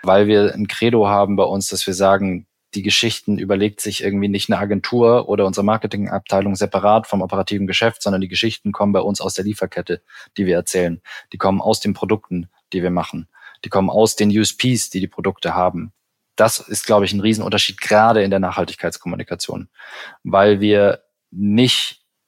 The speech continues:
sozusagen am Ende uns überlegen, welche schicke Story könnten wir zum Produkt erzählen. Und das ist ein Riesenstretch, weil im Zweifel hat es gar nichts mit dem Impact des Produkts zu tun, wie wir es ja in,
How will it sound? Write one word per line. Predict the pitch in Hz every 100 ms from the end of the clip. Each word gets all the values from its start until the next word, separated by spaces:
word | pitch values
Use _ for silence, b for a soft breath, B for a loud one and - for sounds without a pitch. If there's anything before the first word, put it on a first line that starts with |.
| _
sozusagen | 107 104 - 98 98 95 95 85
am | 98
Ende | 98 110 110 101
uns | 101 95
überlegen, | 95 95 101 104
welche | 98 92
schicke | - 98 95
Story | - 104 101
könnten | 107 104
wir | 98
zum | - 98
Produkt | - 123 -
erzählen. | 120 - 131 135
Und | 123
das | 104
ist | 98 101
ein | 98
Riesenstretch, | 104 190 - - 123 -
weil | 98
im | 98 95
Zweifel | - 101 104 104 95
hat | 101
es | 92
gar | - 98
nichts | 104 95
mit | 107 98
dem | 82
Impact | 104 98 -
des | -
Produkts | 98 117 -
zu | - 113
tun, | 127 117
wie | 104
wir |
es | 98 -
ja | 98
in, | 90